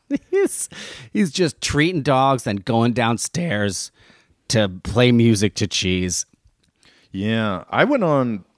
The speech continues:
Speaker 2: uh, in high school, uh, one of my early little high school girlfriends when I was, like, fourteen or fifteen. It was the kind of dates where you would go and, like, a parent would drop, one parent would drop you off and, you know, if you,
Speaker 1: Mm-hmm.
Speaker 2: uh, another parent would pick you up sometime.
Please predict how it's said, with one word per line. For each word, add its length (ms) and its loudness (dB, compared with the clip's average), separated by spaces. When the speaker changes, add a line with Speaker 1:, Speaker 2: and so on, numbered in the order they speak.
Speaker 2:
uh, 300 2
in 80 -2
high 140 -2
school, 520 -2
uh, 340 2
one 140 -2
of 40 -6
my 120 -2
early 340 2
little 460 0
high 160 -6
school 300 -6
girlfriends 440 -4
when 60 -2
I 20 0
was, 80 -2
like, 120 -2
fourteen 1300 -4
or 60 2
fifteen. 760 0
It 440 -16
was 120 -4
the 80 0
kind 200 0
of 120 0
dates 380 2
where 100 0
you 160 0
would 160 -6
go 320 2
and, 100 -2
like, 120 -2
a 60 -6
parent 340 -8
would 100 -8
drop, 280 0
one 160 -2
parent 200 -2
would 100 -8
drop 220 2
you 80 2
off 220 0
and, 300 -4
you 80 -12
know, 120 -14
if 140 -12
you, 120 0
Speaker 1:
Mm-hmm. 220 2
Speaker 2:
uh, 120 4
another 260 -2
parent 200 -8
would 100 -14
pick 160 -12
you 80 -6
up 80 -10
sometime. 480 -8